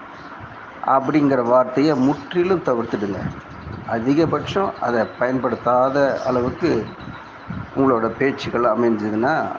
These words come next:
உங்களோட நேர்மறை சிந்தனை மென்மேலும் வளர்ந்து கொண்டே இருக்கும். அது மட்டும் இல்ல, கூடுதலான ஒரு உண்மையான உண்மை என்னன்னு சொன்னா, இந்த உலகத்துல நல்லவர்களே மிக,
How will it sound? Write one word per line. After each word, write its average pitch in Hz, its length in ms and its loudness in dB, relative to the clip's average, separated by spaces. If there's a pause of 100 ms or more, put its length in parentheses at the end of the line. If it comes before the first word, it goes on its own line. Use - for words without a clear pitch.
(120)
உங்களோட 120 260 2
நேர்மறை 120 540 2
சிந்தனை 113 500 0 (100)
மென்மேலும் 123 380 2
வளர்ந்து 107 320 -2
கொண்டே 104 200 -2
இருக்கும். 98 340 -4 (680)
அது 120 180 0
மட்டும் 147 320 2
இல்ல, 120 420 2 (260)
கூடுதலான 143 540 2
ஒரு 131 240 2
உண்மையான 139 500 2
உண்மை 123 300 0
என்னன்னு 120 220 0
சொன்னா, 127 280 0
இந்த 117 180 0
உலகத்துல 131 720 0 (720)
நல்லவர்களே 160 800 4
மிக, 135 320 2